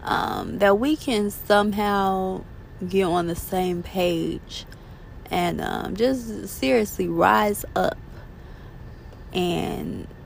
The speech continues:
and know that we are great regardless. Yeah.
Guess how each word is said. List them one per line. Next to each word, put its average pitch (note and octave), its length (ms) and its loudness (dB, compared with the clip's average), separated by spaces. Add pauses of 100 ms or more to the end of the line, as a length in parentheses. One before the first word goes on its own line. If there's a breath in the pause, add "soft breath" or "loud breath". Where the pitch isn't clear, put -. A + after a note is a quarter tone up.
(480)
and F3+ 380 2
know E3+ 560 6
that F3 200 4
we F3 140 4
are F3 100 2
great E3+ 400 0 (1040)
regardless. E3 1200 2 (1700)
Yeah. B3+ 380 0